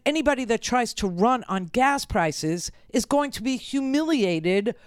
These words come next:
repeatedly, because gas is a global commodity.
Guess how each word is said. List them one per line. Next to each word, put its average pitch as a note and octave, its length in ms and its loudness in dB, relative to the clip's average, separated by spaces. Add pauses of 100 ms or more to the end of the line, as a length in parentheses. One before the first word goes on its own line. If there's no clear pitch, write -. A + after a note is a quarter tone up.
(140)
repeatedly, F#3+ 1120 0 (560)
because C#4 480 2 (600)
gas D4 540 2 (300)
is B3 180 2
a A#3+ 100 4
global A#3+ 800 2 (100)
commodity. A3+ 760 0